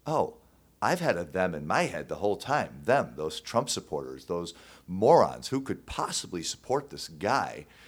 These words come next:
And so the idea of listening to these people, of hearing what anything they have to say, 'cause we, we see these sound bites, right, of these horrible moments at a Trump rally, right? And, and we think, like,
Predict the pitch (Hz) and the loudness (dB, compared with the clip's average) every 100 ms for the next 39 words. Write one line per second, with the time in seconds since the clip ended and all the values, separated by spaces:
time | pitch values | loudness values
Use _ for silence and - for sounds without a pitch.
0 | - - 104 104 117 107 98 95 - _ | -20 -6 -6 -2 2 4 4 0 -12 _
1 | _ - 101 - 92 90 143 143 - 78 | _ -6 -4 0 0 -2 0 0 0 -8
2 | 78 151 - 190 143 78 80 - - 78 | -4 -2 -2 -4 -6 -8 -10 -10 -10 -6
3 | 71 - 120 135 120 95 - - _ - | -6 -2 0 2 2 0 -2 -10 _ -4
4 | 180 202 - 123 104 90 104 101 90 - | -2 -2 -4 -2 0 2 0 0 -2 -2
5 | 135 78 - - 123 151 - 156 143 170 | 0 0 -2 -4 -2 -4 -4 -4 -2 0
6 | 131 - 98 95 - - - 87 90 76 | 0 2 2 2 0 -4 2 2 2 -6
7 | 85 80 - - - - - - 120 117 | -6 -8 -12 -20 -20 -18 -16 6 8 10
8 | 98 87 90 92 82 73 80 73 - 113 | 8 4 4 4 2 -4 -4 -4 -2 0
9 | 113 - 69 55 53 - 85 95 - 80 | 0 -2 -4 -4 -8 0 2 2 -2 -6
10 | 76 82 78 85 76 71 | -4 -6 -6 -6 -4 -6